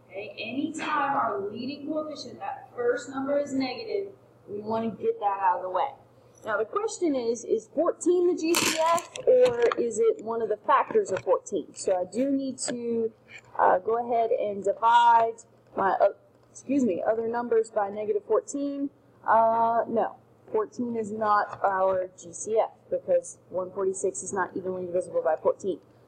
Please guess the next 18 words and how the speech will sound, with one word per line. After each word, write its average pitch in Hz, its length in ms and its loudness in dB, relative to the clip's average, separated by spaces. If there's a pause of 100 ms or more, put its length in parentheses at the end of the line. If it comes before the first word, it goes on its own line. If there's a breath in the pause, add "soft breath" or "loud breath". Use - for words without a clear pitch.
So - 140 0
then 208 200 0
I 214 80 -4
go 233 260 0
to 240 580 -4
the 226 120 0
next 226 340 -6
biggest 247 300 -4
factor 233 340 2
of 226 60 -8
fourteen, 226 480 -2
which - 160 -2
is 220 100 -8
seven. - 360 0 (4000)
That 185 340 0
doesn't 226 220 -2
work 226 180 0
either. 254 160 -2